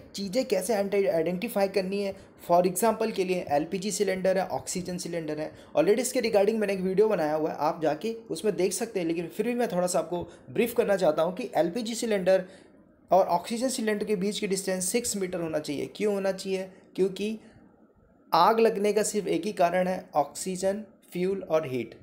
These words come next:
तीनों के कॉम्बिनेशन से आग लगेगी। तो हमने क्या किया, उसको डिस्टेंस रख दिया, मतलब ऑक्सीजन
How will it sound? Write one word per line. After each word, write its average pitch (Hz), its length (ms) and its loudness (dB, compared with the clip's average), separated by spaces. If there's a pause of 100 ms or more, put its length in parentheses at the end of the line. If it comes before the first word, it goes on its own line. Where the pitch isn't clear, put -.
तीनों 202 240 0
के 220 120 0
कॉम्बिनेशन 180 600 0
से 180 100 -4
आग 135 260 0
लगेगी। 113 420 -2 (320)
तो 214 60 2
हमने 214 240 2
क्या 214 200 4
किया, 208 360 -4 (120)
उसको 175 260 -2
डिस्टेंस 196 500 -4
रख 170 80 -4
दिया, 165 200 -2
मतलब 180 240 -4
ऑक्सीजन 185 580 -2